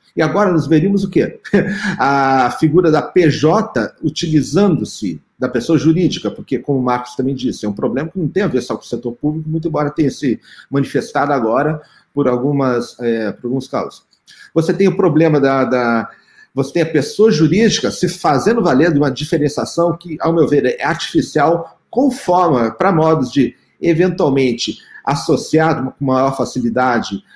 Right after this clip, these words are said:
o, a responsabilidade interna a um dos seus componentes que está hierarquicamente vinculado a ordens de terceiros. E veja bem,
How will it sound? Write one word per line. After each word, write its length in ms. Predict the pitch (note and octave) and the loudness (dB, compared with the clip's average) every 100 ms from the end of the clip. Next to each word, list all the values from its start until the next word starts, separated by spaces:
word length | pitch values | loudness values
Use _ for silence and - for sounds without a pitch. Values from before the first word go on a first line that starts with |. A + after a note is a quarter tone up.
| _ | _
o, 420 | - C3+ C3+ B2+ | 0 2 4 4
a 80 | A#2 | 2
responsabilidade 1000 | B2 D#3 D#3 C#3 - C3 B2 G#2 C3 C#3+ | 2 0 0 -4 -2 -2 0 0 0 2
interna 800 | D3 A#2 E3 F3 D#3+ A2+ G2 G2+ - | 0 0 2 4 2 0 -2 -6 -6
a 160 | B2 | 0
um 240 | B2+ E3 E3 | 2 2 2
dos 200 | B2+ - | -2 0
seus 320 | C#3+ A#2 A#2 | 2 2 -2
componentes 720 | - D3 D3 A#2 D#3 D#3+ - | -4 0 2 2 0 -2 -10
que 100 | - | -2
está 600 | G#3+ - - G#3 G3 D#3+ E3 | -2 -2 0 0 0 -2 2
hierarquicamente 1120 | F#3 E3+ E3+ F#3 - E3+ D3+ C3+ E3+ D#3+ C3 | 4 4 2 0 -6 -4 -2 0 -2 -4 -6
vinculado 640 | C3 D#3+ D3 B2 C3 C3+ | -4 -2 2 2 2 2
a 60 | A#2 | 2
ordens 560 | G#2+ C#3 C3+ G2+ G2 - | 4 2 2 0 -4 -8
de 100 | - | -8
terceiros. 440 | G#2+ - D#3+ G#2+ | -8 -2 -2 0
E 40 | |
veja 200 | A#2 F3 | 0 0
bem, 180 | F#3+ A2 | 0 -2